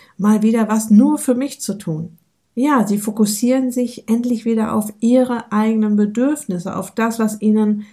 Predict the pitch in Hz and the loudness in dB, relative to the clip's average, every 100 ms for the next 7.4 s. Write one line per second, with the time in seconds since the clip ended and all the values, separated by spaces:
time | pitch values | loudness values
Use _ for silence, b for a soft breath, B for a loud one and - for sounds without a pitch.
0 | B B _ _ - 262 359 359 - 180 | B B _ _ 4 6 6 2 -4 -4
1 | 151 - - _ - 190 185 160 170 B | -4 -10 -20 _ -4 0 0 -2 -6 B
2 | B B B - 226 247 226 180 170 - | B B B 4 6 6 6 0 -4 -6
3 | 208 202 214 185 214 233 226 190 190 - | -2 0 2 0 -2 -4 -4 -8 -8 -8
4 | 185 180 190 214 240 - 185 - 165 165 | -6 -4 -2 -2 -2 -8 -14 -10 -6 -6
5 | 165 170 170 - 202 196 190 180 214 220 | -6 -10 -10 -6 -6 -6 -6 -2 -4 -4
6 | - 185 175 202 233 - - 185 180 190 | -6 -4 -4 -4 -6 -8 -6 -6 -4 -4
7 | 202 185 185 185 | -4 -4 -8 -12